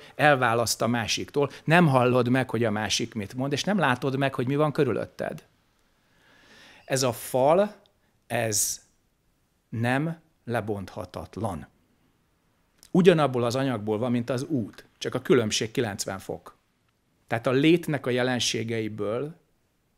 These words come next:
a személyiséged elemeiből építhetsz falat is, jó étvágyat, eléggé nehéz kenyér.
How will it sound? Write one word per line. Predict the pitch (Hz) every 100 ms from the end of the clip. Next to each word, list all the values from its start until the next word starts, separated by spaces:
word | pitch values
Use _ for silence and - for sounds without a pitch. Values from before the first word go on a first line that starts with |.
| _ _ -
a | 113
személyiséged | - 151 143 123 - 131 120 120
elemeiből | 123 139 120 110 101 98 127 160
építhetsz | 170 160 127 123 -
falat | - 113 95 -
is, | 82 - - - _ -
jó | 110
étvágyat, | 101 - 85 90 78 -
eléggé | 120 113 92 92
nehéz | 92 87 87
kenyér. | - 87 80 -